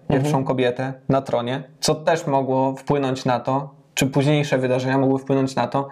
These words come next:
Speaker 1: jak się też do kobiet i ich pozycji odnosili, tak? Że tam to jest łagodniejsze, a tutaj jeszcze, ha, po staremu. Ma
Speaker 2: Mhm.
Speaker 1: być chłop, to jest chłop, a nie baba. E, i ona niewiele może, tak? Więc tu mnie to w ogóle nie razi. Mm, tym bardziej, że oni też chcą pokazać to,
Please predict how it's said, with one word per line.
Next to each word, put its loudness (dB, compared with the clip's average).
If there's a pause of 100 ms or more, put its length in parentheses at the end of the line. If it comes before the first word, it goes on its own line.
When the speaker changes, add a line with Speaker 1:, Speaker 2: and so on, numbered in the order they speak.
(140)
Speaker 1:
jak 2
się -2
też 0
do 2
kobiet -2
i 2
ich -2
pozycji 0
odnosili, 0
tak? 0
Że 0
tam -2
to -2
jest 0
łagodniejsze, 0
a 0
tutaj 0
jeszcze, 2 (120)
ha, -2
po -2
staremu. 0 (380)
Ma 4
Speaker 2:
Mhm. 0
Speaker 1:
być -8
chłop, 0
to 4
jest 0
chłop, 0
a 0
nie 2
baba. 0 (1000)
E, 2
i 4
ona 4
niewiele 2
może, 0
tak? -2
Więc 2
tu 4
mnie 4
to -2
w -2
ogóle 2
nie 4
razi. 0 (520)
Mm, 2 (120)
tym 2
bardziej, 0
że 0
oni 4
też 0
chcą 0
pokazać 0
to, 0